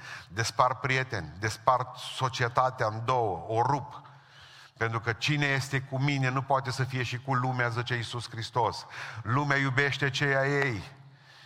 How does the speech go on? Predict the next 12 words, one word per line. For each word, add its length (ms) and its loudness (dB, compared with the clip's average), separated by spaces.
De 140 2
aceea, 840 4
în 80 -4
momentul 460 4
în 100 0
care 260 4
vedeți 480 0
că 140 -4
o 140 2
lucrare 680 2
are 280 6
împotrivire, 840 -2